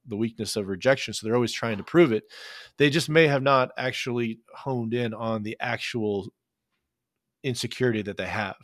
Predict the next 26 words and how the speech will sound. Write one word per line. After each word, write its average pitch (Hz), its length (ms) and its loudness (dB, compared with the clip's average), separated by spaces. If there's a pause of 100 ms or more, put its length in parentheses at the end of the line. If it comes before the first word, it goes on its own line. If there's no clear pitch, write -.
They 117 120 0
just 110 200 -4
think 123 160 2
it's, 117 160 -2
"Oh, 113 140 2
if 110 140 -4
I, 117 80 0
if - 580 -10
I 117 80 0
continue 139 460 -4
to - 120 -12
pursue 123 500 -4
this, 101 640 -4 (640)
then 110 280 0 (240)
happiness 113 540 0
is 104 100 -6
on 95 140 -4
the 95 100 -6
other 98 120 -8
side. 98 280 -6
If 98 100 -12
I 107 80 -2
continue 120 400 -6
to - 100 -10
pursue 110 420 -4
this, 139 400 4